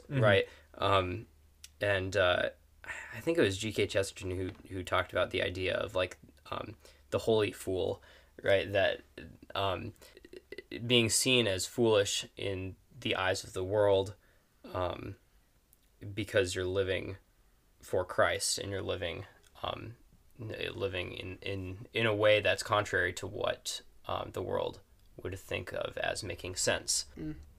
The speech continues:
Speaker 1: Yeah, and especially in our, in our very anti-Christian culture today. Um, you were actually talking about this last
Speaker 3: Yeah,
Speaker 1: time, the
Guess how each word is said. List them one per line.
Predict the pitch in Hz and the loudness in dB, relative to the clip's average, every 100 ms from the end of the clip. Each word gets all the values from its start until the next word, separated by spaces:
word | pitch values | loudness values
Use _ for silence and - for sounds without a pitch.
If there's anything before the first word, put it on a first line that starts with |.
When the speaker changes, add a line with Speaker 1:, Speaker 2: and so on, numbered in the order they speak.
| - | -4
Speaker 1:
Yeah, | 127 | -2
and | |
especially | 117 - 131 - 131 120 | 0 6 6 6 2 2
in | 113 | 2
our, | 110 107 104 - - - - - - | 2 0 -4 -12 -20 -20 -20 -20 -2
in | 127 | 4
our | 117 110 | 6 4
very | 104 113 120 120 113 113 | 2 0 6 6 6 2
anti-Christian | 113 113 113 - 110 - 110 | 0 -2 -4 -2 -4 -4 -6
culture | - 107 - 104 | -4 -4 -4 -8
today. | 101 110 117 101 95 - - - - - | -4 4 4 4 -4 -12 -18 -18 -18 -12
Um, | - 101 64 - - - - | -6 -6 -8 -12 -16 -14 0
you | |
were | 127 | 4
actually | 113 - 107 | 6 4 -2
talking | - 156 156 | -2 -4 -2
about | 104 101 | -4 -4
this | 107 | -2
last | - | 4
Speaker 3:
Yeah, | 160 | 8
Speaker 1:
time, | |
the | 147 | 8